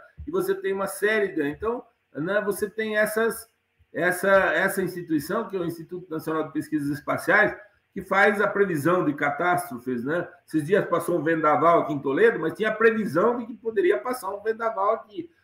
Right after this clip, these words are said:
Então, eh, você tem no âmbito nacional outra questão, por exemplo, da Embrapa, né?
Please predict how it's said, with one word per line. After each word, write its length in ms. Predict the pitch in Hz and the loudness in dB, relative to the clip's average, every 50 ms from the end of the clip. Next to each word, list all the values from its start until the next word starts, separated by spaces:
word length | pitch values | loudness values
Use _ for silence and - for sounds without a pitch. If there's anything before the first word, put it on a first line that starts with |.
| _ _ _ | _ _ _
Então, 460 | 127 139 143 - 202 226 226 214 - - - - - _ | -10 -8 -2 0 0 0 0 -2 -4 -12 -18 -20 -18 _
eh, 540 | - 156 180 185 185 185 180 175 170 165 160 165 | 0 2 4 4 6 6 6 6 6 4 2 2
você 220 | 196 196 - 233 | 0 0 -2 -4
tem 260 | - - 226 226 233 | 2 4 4 4 4
no 680 | 226 214 208 214 226 262 277 277 262 240 214 180 175 185 | 2 0 0 0 0 0 2 2 2 2 4 4 6 6
âmbito 440 | 214 247 254 240 196 170 - 165 180 | 6 4 4 2 -2 -8 -12 -10 -6
nacional 540 | 185 180 175 - 160 156 165 202 226 208 | -6 -4 -4 -4 -4 -2 2 4 6 8
outra 300 | 214 240 226 - 254 233 | 8 6 6 4 0 -2
questão, 340 | - 214 190 - 190 196 208 | 0 -4 -4 -4 -4 -4 -4
por 180 | 202 - 190 190 | -6 -6 -4 -2
exemplo, 360 | 170 147 165 196 202 - - | -2 0 -2 -4 -6 -8 -8
da 180 | - 180 185 185 | -6 -4 -4 -2
Embrapa, 640 | 165 139 131 139 160 190 208 - - 131 123 120 | -2 -2 0 4 4 4 4 4 0 -6 -8 -6
né? 260 | 127 156 196 202 202 | -4 -2 -2 -2 -4